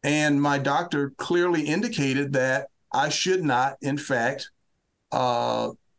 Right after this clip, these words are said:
move forward to take this P C R test. Not only was it,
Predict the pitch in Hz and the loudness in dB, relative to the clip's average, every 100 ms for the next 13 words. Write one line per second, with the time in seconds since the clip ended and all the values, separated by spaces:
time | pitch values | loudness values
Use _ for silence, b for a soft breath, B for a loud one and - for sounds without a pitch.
0 | _ - _ _ _ _ _ 135 131 170 | _ -20 _ _ _ _ _ -2 0 2
1 | 185 185 175 143 127 - - 147 139 - | 0 2 0 2 0 -2 -2 -4 -2 0
2 | 175 156 - 120 143 147 - - 175 170 | 0 -2 -4 -2 0 0 -4 -4 -2 -2
3 | - 143 123 117 113 208 139 - 135 139 | 0 0 2 0 0 -2 -2 -2 -2 0
4 | 147 180 165 139 131 123 127 | 2 2 2 2 0 0 -2